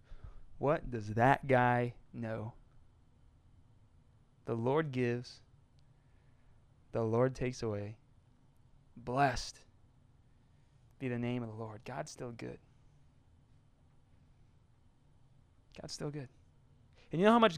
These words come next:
God was talking to Job through his trials? He wasn't. But Job knew his God. In fact, you go through, read through Job, Job says some stuff that I'm still trying to figure out how Job knew.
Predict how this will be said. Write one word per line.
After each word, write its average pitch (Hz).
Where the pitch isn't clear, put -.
God 180
was 160
talking 165
to 147
Job 151
through 151
his 151
trials? 165
He -
wasn't. 120
But 131
Job 147
knew 139
his 123
God. 120
In 123
fact, 175
you 151
go 226
through, 226
read 220
through 196
Job, 185
Job 233
says 240
some 202
stuff 208
that 185
I'm 220
still 220
trying 208
to 180
figure 170
out 151
how 160
Job 147
knew. 131